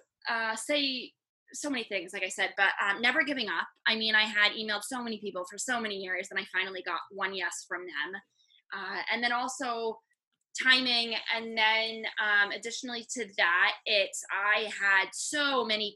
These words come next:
people, uh, constantly telling me that my social media numbers were too low and that I wasn't gonna be able to be anything because I wasn't a celebrity. And how can I give you a show if you're not anyone? And then I got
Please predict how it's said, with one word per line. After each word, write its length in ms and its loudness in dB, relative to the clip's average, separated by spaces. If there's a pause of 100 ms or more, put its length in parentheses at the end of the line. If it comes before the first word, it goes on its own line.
people, 540 -2 (480)
uh, 340 -2 (100)
constantly 600 -2 (100)
telling 300 -2
me 140 -6
that 160 -4
my 200 -4 (180)
social 420 -2
media 280 -2
numbers 440 -4
were 100 -6
too 240 -10
low 340 -6 (400)
and 120 0
that 120 6
I 220 4
wasn't 280 2
gonna 160 -2
be 100 0
able 140 0
to 60 -8
be 140 -4
anything 360 -8
because 200 -8
I 80 0
wasn't 300 -2
a 40 -8
celebrity. 580 -6
And 140 -14
how 140 -2
can 180 -8
I 100 -4
give 180 -8
you 140 -4
a 40 -10
show 300 -4
if 80 -8 (100)
you're 140 -4
not 300 0 (260)
anyone? 400 -4 (640)
And 100 6
then 140 8
I 140 8
got 300 6